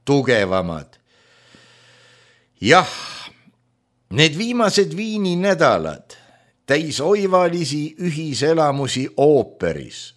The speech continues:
Borgis, seikluslik väljasõit Raksile. See kõik oli meie sõpruse kõrghetk. Mis ajendas Adolfit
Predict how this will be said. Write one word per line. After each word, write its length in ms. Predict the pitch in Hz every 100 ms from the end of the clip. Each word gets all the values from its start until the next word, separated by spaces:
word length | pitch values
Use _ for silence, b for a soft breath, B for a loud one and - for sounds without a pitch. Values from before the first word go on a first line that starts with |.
| _
Borgis, 960 | 85 131 175 165 127 73 - - - _ _ _
seikluslik 1200 | - 147 196 190 - - 185 185 147 180 180 - 131
väljasõit 800 | 180 170 160 156 165 165 -
Raksile. 800 | 104 135 170 175 - 104 76 67 - _ _ _ _ _ _ _ _ _ - -
See 160 | -
kõik 440 | - 254 240 _ 139
oli 140 | 139 123
meie 240 | 123 98
sõpruse 1120 | - 156 160 - 131 120 107 104 95 73 - _ _
kõrghetk. 1400 | 110 117 104 95 85 - - 85 85 - _ - - - _ _ _ _ _ _ _ _ _ _ _ _ _ _ _ _ _ _
Mis 360 | 156 - - 147
ajendas 760 | 175 123 78 62 60 67 - -
Adolfit 1080 | 104 127 104 95 85 - 85 - _ _